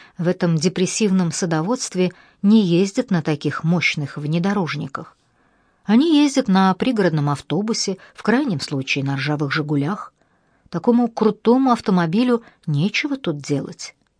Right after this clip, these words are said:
Если только. Подтверждая ее опасения,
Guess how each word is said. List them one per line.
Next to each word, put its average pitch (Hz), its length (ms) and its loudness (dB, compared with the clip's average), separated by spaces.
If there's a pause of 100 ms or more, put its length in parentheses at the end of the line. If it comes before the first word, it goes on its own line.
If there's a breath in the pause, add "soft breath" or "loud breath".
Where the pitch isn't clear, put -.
(460)
Если 160 420 0
только. 220 640 -4 (1120)
Подтверждая 262 680 2
ее 240 160 6
опасения, 277 680 0